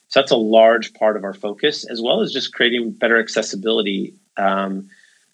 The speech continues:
uh, both on I O S and Android, um, and creating more opportunities from a membership perspective, um, or new offerings, if you will, through our membership that,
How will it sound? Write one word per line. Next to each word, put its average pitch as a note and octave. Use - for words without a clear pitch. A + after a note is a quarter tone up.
uh, G2+
both G#2+
on G#2
I G#2
O G2+
S G#2
and G#2
Android, G#2
um, G#2
and A2
creating G#2+
more A2
opportunities A#2
from G#2
a G2
membership F#2+
perspective, F#2+
um, G2
or G#2+
new A2+
offerings, G#2
if G2+
you G2+
will, G2
through G#2+
our G2
membership G2
that, G2